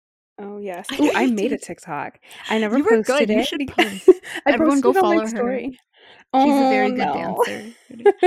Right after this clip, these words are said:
Speaker 2: I have a TikTok, but it's really, like,
Speaker 1: I'm
Speaker 2: strange,
Speaker 1: not.
Speaker 2: so don't even ask me for it. Yeah, but I remember just what I loved most about quarantine is just trying so many new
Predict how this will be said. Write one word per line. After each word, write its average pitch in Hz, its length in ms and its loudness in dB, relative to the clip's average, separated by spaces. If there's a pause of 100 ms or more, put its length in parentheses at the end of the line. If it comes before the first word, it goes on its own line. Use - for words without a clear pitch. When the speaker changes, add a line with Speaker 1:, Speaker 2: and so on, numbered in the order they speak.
Speaker 2:
I - 100 2
have 285 160 4
a 330 60 0
TikTok, - 480 -6
but 233 120 -2
it's 240 180 -2
really, 254 420 -2
like, 214 360 -6
Speaker 1:
I'm 294 300 0
Speaker 2:
strange, - 20 0
Speaker 1:
not. 269 220 -4
Speaker 2:
so 196 260 -6
don't 196 260 -6
even 185 200 -8
ask 180 260 -12
me 196 100 -4
for 190 240 -10
it. - 220 -10 (260)
Yeah, 294 280 -6
but 240 240 -6
I 226 280 -6
remember 214 480 -8
just - 560 -12 (280)
what 208 240 -6
I 180 160 -10
loved 190 340 -10
most 208 240 -12
about 226 220 -12
quarantine 247 420 -12
is 196 120 -14
just 220 180 -14
trying 196 340 -8
so 269 200 -8
many 262 240 -2
new 202 200 -8